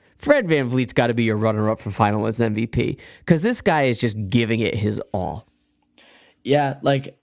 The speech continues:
Speaker 2: the, the thing you mentioned that, that really stands out to me is, is his defense, right? And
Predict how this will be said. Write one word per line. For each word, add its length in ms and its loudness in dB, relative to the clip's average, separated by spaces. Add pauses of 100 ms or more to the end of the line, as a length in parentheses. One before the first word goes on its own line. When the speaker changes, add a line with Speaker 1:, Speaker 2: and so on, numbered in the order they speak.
Speaker 2:
the, 280 2
the 140 0
thing 340 -2
you 100 2
mentioned 480 0
that, 280 0
that 160 0
really 200 0
stands 260 -2
out 120 -2
to 80 -4
me 100 0
is, 160 -4
is 180 -2
his 160 -4
defense, 440 -4
right? 200 -2
And 180 -4